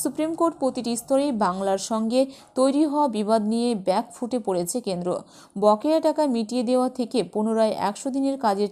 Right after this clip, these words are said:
চালু করা কেন্দ্রকে একাধিক নির্দেশ দিয়েছে কলকাতা হাইকোর্ট। এই মর্মে সুপ্রিম কোর্টও দ্বারস্থ হয়েছিল কেন্দ্রীয় সরকার, কিন্তু তাতেও কোনো লাভ হয়নি। উল্টে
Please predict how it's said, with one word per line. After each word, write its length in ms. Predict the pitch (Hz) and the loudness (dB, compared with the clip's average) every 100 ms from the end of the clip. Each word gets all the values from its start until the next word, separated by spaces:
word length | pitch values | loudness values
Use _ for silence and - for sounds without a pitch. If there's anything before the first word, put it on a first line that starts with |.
| 208 | 0
চালু 200 | 190 226 | -2 0
করা 180 | 233 214 - - - - | 0 0 -2 -8 -20 -6
কেন্দ্রকে 380 | 247 247 269 269 - 190 | -2 0 2 0 2 0
একাধিক 320 | 240 233 269 220 | 0 -2 -2 -2
নির্দেশ 280 | 208 190 214 190 | -2 0 -2 0
দিয়েছে 240 | 190 190 262 196 | -4 -2 -2 -2
কলকাতা 360 | 180 185 185 190 | -2 -2 -4 -4
হাইকোর্ট। 380 | 185 180 190 - - - - - | -2 -2 -2 -4 -12 -20 -8 0
এই 80 | 254 311 | 0 2
মর্মে 320 | 277 254 247 254 - | 2 2 2 0 -2
সুপ্রিম 280 | 220 220 214 214 | -4 -4 -4 -2
কোর্টও 320 | 220 233 262 262 180 | -2 0 0 -2 2
দ্বারস্থ 380 | 180 185 240 - 220 | 2 2 0 -2 -2
হয়েছিল 280 | 190 190 196 196 | -2 -2 -4 -4
কেন্দ্রীয় 340 | 233 233 233 190 190 | -4 -2 -2 -2 -2
সরকার, 300 | 175 202 - - - - | -4 -4 -4 -8 -20 -8
কিন্তু 180 | 247 247 226 | -4 -2 4
তাতেও 320 | 214 214 285 294 | 4 4 0 0
কোনো 140 | 285 269 202 | 0 2 2
লাভ 160 | 180 185 202 | 2 0 -2
হয়নি। 260 | 196 190 185 - - - | -2 -4 -8 -16 -20 -6
উল্টে 280 | 233 254 254 | -4 -2 0